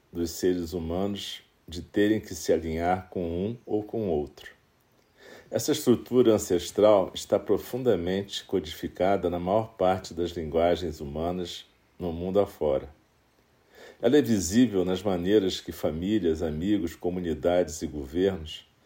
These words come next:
se relacionam com a experiência humana. É evidente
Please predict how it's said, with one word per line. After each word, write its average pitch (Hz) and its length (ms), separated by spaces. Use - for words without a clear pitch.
se - 140
relacionam 107 720
com 104 380
a 92 60
experiência 92 720
humana. 78 400
É 104 100
evidente 107 920